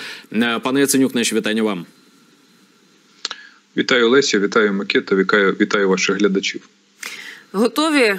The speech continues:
Speaker 3: до
Speaker 2: Вітаю нас, українців.
Speaker 3: Чи готові ви морально до оцього другого заходу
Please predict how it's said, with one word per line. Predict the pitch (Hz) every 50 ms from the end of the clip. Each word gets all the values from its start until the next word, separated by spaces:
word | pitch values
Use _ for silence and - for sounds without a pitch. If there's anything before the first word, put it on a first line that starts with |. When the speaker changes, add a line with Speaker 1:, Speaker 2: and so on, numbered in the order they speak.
| 185 196
Speaker 3:
до | 226 214 196 214 202 202 196
Speaker 2:
Вітаю | 190 185 185 175 165 165 156 143
нас, | 135 135 135 131 - - - - - - _ _ _ _
українців. | - 117 110 101 92 87 82 80 - - - _ _ _ _ _ _ _ _ _ - - _ _ _ _ _
Speaker 3:
Чи | - - 277
готові | 277 277 294 285 - 294 262 233 220 214
ви | 202 202 226 214 196 180 165 120 - 185
морально | 196 208 226 226 220 208 190 165 165 165 160 156 156 160 160
до | 175 170 175 196 208 208 202 202 196 - -
оцього | 170 170 - - 202 185 185 180
другого | 170 190 226 226 220 208 196 196
заходу | 185 170 165 160 - - 170 160 143 135 143 135 -